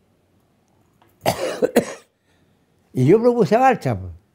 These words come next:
Baltra, entre paréntesis, era tragueñito también. <coughs> Pero don Alberto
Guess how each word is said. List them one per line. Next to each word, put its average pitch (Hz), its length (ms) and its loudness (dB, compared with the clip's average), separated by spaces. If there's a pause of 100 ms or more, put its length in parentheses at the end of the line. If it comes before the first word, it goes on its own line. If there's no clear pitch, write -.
(140)
Baltra, 170 400 2
entre 151 180 -2
paréntesis, 160 540 0
era 139 260 0
tragueñito 143 640 0
también. 220 420 0 (1300)
<coughs> - 540 -2
Pero 180 260 4
don 165 100 4
Alberto 165 420 2